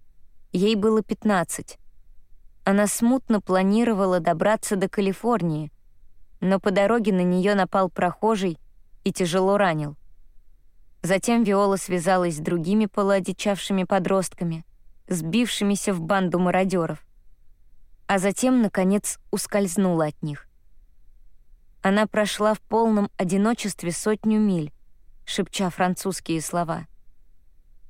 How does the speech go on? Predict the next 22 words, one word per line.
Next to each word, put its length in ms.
Ведь 360
ужас 440
в 40
ее 360
жизни 500
был 320
на 180
английском. 640
И 120
Виола 420
думала, 480
что 240
смена 420
языка 560
поможет 520
ей 200
спастись. 720
Так 200
она 220
забрела 460
в 80
город, 400